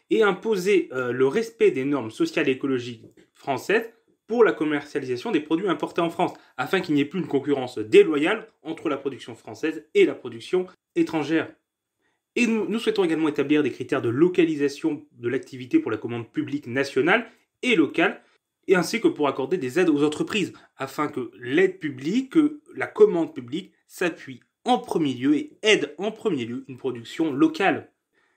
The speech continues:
Nous voulons également soutenir les projets alternatifs portés par les salariés face aux projets de fermeture ou de délocalisation, notamment à travers le pôle public bancaire que nous souhaitons également créer. Ainsi, lorsqu'il y aura une délocalisation, nous souhaitons favoriser la possibilité pour les salariés de reprendre leur entreprise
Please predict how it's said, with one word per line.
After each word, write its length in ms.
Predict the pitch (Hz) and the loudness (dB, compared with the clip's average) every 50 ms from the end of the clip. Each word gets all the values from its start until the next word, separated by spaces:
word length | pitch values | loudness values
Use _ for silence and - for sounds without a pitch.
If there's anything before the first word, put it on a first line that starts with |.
| _ _ _ _ _ | _ _ _ _ _
Nous 140 | 190 262 269 | 4 4 4
voulons 240 | 254 254 254 233 202 | 6 2 0 0 0
également 260 | 175 165 165 175 170 | 0 0 0 -2 -4
soutenir 300 | - - 143 147 160 151 | -6 -6 -6 -4 -2 -2
les 100 | 135 123 | -2 -2
projets 280 | - - 131 117 127 | -2 -6 -6 -4 -2
alternatifs 600 | 123 113 - 123 123 139 139 - 262 269 262 - | -4 -4 -2 -2 -2 -4 -2 0 0 0 0 0
portés 300 | - 135 - - 160 156 | -4 -6 -2 0 0 0
par 100 | 151 110 | 0 0
les 80 | 113 113 | -4 -4
salariés 480 | 110 - - 147 135 135 180 254 320 311 | -4 -2 0 0 0 2 2 2 2 2
face 220 | - 139 - - | 0 -4 -6 -6
aux 60 | 170 | -8
projets 260 | - - 135 123 139 | -6 -6 -4 -4 -4
de 100 | 139 120 | -4 -4
fermeture 600 | 107 - - - 185 165 165 156 156 - 175 151 | -6 0 0 2 2 4 2 0 0 0 -2 0
ou 20 | 135 | 0
de 80 | 117 | -2
délocalisation, 960 | 110 107 139 139 127 120 120 - 123 117 110 117 117 113 - - 220 254 262 - - _ _ _ _ _ _ 165 | 0 0 0 0 0 0 -2 -4 -4 -4 -4 -4 -4 -4 -2 -2 -2 -2 -2 -6 -14 _ _ _ _ _ _ -8
notamment 260 | 208 226 262 247 214 | -6 -4 -4 -4 -4
à 40 | - | -6
travers 200 | - 185 170 147 | -6 -6 -4 -4
le 80 | 127 | -2
pôle 180 | - - 147 151 | 0 0 0 0
public 280 | - 139 120 123 117 | -2 -4 -6 -6 -8
bancaire 300 | 113 110 110 - 185 190 | -8 -10 -6 -4 -4 -4
que 80 | 185 139 | -2 -6
nous 60 | 120 | -4
souhaitons 220 | - 135 127 175 165 | -4 -4 -2 -2 0
également 300 | 143 139 143 151 151 147 | 0 0 0 0 -2 0
créer. 340 | - 208 185 156 156 - - _ _ _ _ | 2 4 4 4 2 -2 -10 _ _ _ _
Ainsi, 460 | 202 214 208 - - 220 208 165 156 - _ _ - | -4 -4 -4 -4 -8 -8 -8 -8 -10 -12 _ _ 0
lorsqu'il 360 | 156 208 220 214 - - 196 | 0 0 0 0 0 0 0
y 20 | |
aura 100 | 175 160 | 0 0
une 80 | 147 147 | 0 0
délocalisation, 760 | 143 147 143 135 127 123 135 123 120 120 110 - 202 233 - - - _ _ | 0 0 0 0 -2 -6 -8 -8 -8 -8 -4 -2 -2 -2 -2 -6 -14 _ _
nous 140 | 156 190 220 | -6 -6 -4
souhaitons 220 | - 220 196 180 165 | -2 -4 -4 -4 -4
favoriser 440 | - 151 139 135 135 135 131 143 147 | -4 -4 -2 -2 -2 -2 -2 -4 -4
la 100 | 123 113 | -6 -6
possibilité 600 | - _ - 165 165 - 170 165 156 147 - - | -8 _ -6 -6 -6 -6 -6 -6 -8 -6 -6 -8
pour 200 | - - - 180 | -8 -4 0 0
les 80 | 170 160 | 0 2
salariés 340 | - 156 143 139 139 139 123 | 0 -2 -4 -4 -4 -4 -4
de 80 | 120 | -4
reprendre 840 | 113 110 123 135 156 277 330 320 320 - - - 240 196 135 - - | -4 -4 -4 0 4 4 4 4 2 -4 -6 -4 -4 -4 -4 -6 -10
leur 140 | - 127 123 | -12 -12 -10
entreprise 460 | 120 107 - 117 - - 277 294 - | -10 -10 -10 -10 -8 -6 -6 -6 -8